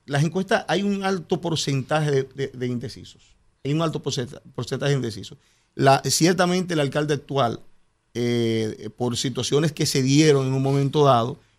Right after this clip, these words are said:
todavía puede manejar un poquito de ventaja en, en ese sector. Pero sin, sin olvidarnos, sin olvidarnos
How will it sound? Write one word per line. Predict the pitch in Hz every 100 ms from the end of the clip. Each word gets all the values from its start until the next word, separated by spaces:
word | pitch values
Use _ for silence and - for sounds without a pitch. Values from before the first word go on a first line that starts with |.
| _ -
todavía | 143 143 135 160 143 - - _ _ _ -
puede | 143 156
manejar | 151 147 135 143
un | 151
poquito | 151 - 147 143 143
de | 131
ventaja | 127 120 135 120 - _ _ _ _ _ _
en, | 127 123 -
en | 127 123
ese | 131 -
sector. | 123 117 - 113 - _ _ _ _ _ _ _ _ _
Pero | 165 160 143
sin, | 135 135 - _
sin | - 139 139
olvidarnos, | 139 143 131 120 110 113 -
sin | - 123
olvidarnos | 131 131 117 107 117